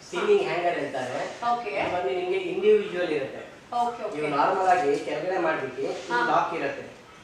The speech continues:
Speaker 2: ಓಕೆ.
Speaker 1: ಇಷ್ಟಕ್ಕೆ ಲಾಕ್ ಇರುತ್ತೆ.
Speaker 2: ಹಾ, ಸರ್.
Speaker 1: ಇಲ್ಲಿ ಬಟ್ಟೆ ಹಾಕ್ಬಿಟ್ಟು ನೀವು
Speaker 2: ಹಾ.
Speaker 1: ಒಂದ್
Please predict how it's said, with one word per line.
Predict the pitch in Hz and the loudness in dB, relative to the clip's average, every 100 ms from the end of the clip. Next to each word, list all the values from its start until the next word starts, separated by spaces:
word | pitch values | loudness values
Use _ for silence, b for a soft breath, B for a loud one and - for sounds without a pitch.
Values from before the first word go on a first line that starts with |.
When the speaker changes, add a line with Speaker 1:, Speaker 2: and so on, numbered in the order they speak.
| - | -10
Speaker 2:
ಓಕೆ. | 247 233 233 233 | -6 -4 -6 -6
Speaker 1:
ಇಷ್ಟಕ್ಕೆ | 214 190 - 208 208 202 | -4 -4 -2 -2 2 2
ಲಾಕ್ | 165 165 160 | 4 2 0
ಇರುತ್ತೆ. | 139 - - - - 233 | -4 -6 -12 -16 -12 -4
Speaker 2:
ಹಾ, | 233 | -4
ಸರ್. | 240 190 - 165 | -4 -8 -8 -6
Speaker 1:
ಇಲ್ಲಿ | 190 156 | -4 -2
ಬಟ್ಟೆ | 151 - 196 | -2 2 4
ಹಾಕ್ಬಿಟ್ಟು | 185 175 147 143 175 185 165 | 4 0 -4 -2 -2 -4 -4
ನೀವು | 165 | -4
Speaker 2:
ಹಾ. | 165 | 0
Speaker 1:
ಒಂದ್ | 214 185 | 0 0